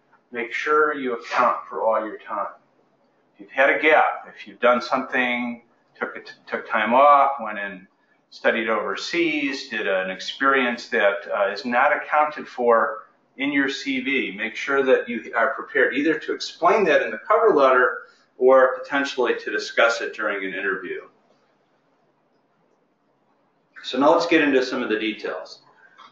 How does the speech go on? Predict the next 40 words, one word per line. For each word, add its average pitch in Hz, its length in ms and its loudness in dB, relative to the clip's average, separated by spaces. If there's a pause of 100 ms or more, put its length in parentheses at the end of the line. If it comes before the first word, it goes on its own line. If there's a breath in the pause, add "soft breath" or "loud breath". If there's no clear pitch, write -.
(200 soft breath)
And, 123 460 2
um, 117 500 4 (340)
I 135 60 0
want 143 180 2
to 143 40 0
just - 180 0
kind 135 160 0
of 117 80 4
walk - 260 4
you - 100 -8
through 123 220 2
this. 117 400 2
This - 240 -10
is - 100 -14
sort 120 200 2
of 110 80 -4
the, 101 200 -8
the 107 100 -10
format, 123 540 4
and 113 100 -2
then 117 100 0
I'm 120 80 0
gonna 117 120 -4
give 117 180 -6
some 120 180 -8
examples 98 720 -8
and, 92 200 -16
and - 160 -20
show 98 400 4
how 101 140 2
this 98 240 -6
might 92 220 -4
look. - 280 -6 (1500)
So 160 100 0
the 156 140 4
top 170 420 4
is 135 400 -6
pretty 143 180 -6
standard 131 420 -2
information. 95 920 -8